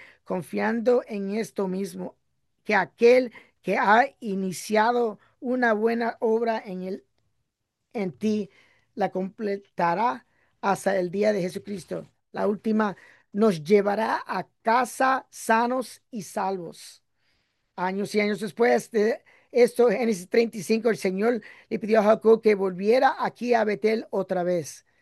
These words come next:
Y aquí, en este lugar sagrado,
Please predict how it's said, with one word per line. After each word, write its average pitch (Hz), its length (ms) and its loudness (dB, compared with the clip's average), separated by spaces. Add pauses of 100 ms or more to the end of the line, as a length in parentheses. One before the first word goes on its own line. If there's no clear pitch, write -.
(280)
Y 196 120 2
aquí, 190 520 -2 (220)
en 190 180 -4
este 202 260 2
lugar 208 340 2
sagrado, 202 720 2